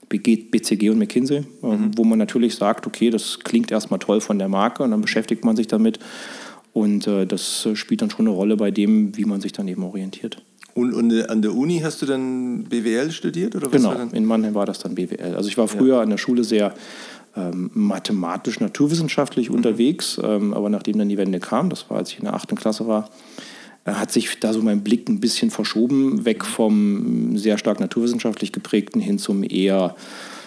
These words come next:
Speaker 1: ähm, ökonomisch geprägten. Ähm, warum funktioniert das im Westen denn, wenn es bei uns im Osten nicht funktioniert? Was sind die Treiber dahinter und, ähm, ja, wie kann ich Teil dessen werden?
Speaker 2: Mhm. Verstanden. Und, und welche,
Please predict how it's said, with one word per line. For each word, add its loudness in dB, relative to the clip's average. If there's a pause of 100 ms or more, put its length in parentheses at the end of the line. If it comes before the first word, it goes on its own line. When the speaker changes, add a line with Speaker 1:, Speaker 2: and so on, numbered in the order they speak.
(220)
Speaker 1:
ähm, -2
ökonomisch 2
geprägten. -4
Ähm, -2
warum 0
funktioniert 0
das -2
im -2
Westen 0
denn, 2
wenn 0
es -4
bei -6
uns -4
im -2
Osten -4
nicht 0
funktioniert? -2
Was -4
sind -4
die -2
Treiber 0
dahinter -4
und, -8
ähm, -6 (100)
ja, -8
wie -2
kann -6
ich -8
Teil -4
dessen -4
werden? -8 (340)
Speaker 2:
Mhm. -4 (680)
Verstanden. -6
Und, 0
und 0
welche, 2